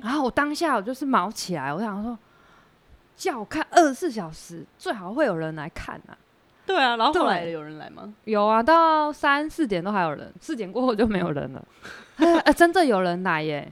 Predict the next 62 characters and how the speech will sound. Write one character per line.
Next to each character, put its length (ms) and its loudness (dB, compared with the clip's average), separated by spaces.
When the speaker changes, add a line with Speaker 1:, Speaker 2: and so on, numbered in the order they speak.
Speaker 2:
哦， 140 -12
是 320 -4
哦。 240 0
Speaker 1:
就 80 -4
真 100 -4
的 120 -2
来 120 2
这 140 -2
边 220 -2
啊。 320 -2
Speaker 2:
来 120 -2
这 140 0
里 80 0
干 180 -4
嘛？ 100 -12
Speaker 1:
然 80 -10
后 60 -20
就 80 -20
看 240 0
展 300 -2
啊。 180 -6
Speaker 2:
看 220 2
展， 260 -2
然 120 0
后 60 0
你 80 -2
没 80 -2
有 100 0
做 140 -6
表 240 -10
演？ 140 -12
Speaker 1:
对。 80 -8
没 20 -4
有， 60 -6
没 80 -8
有， 120 -8
他 120 -6
就 160 -6
是 600 -4
有 140 -8
几 220 -4
个 300 0
录 200 6
像 300 2
在 100 -4
这 120 -10
边。 200 -10
Speaker 2:
哦， 840 -2
还 100 -2
不 80 -2
错 200 6
啊。 300 4
Speaker 1:
有， 240 10
之 140 2
前 140 6
有 140 4
一 20 0
次 160 -2
有 120 4
做 200 -2
表 260 -6
演。 160 -8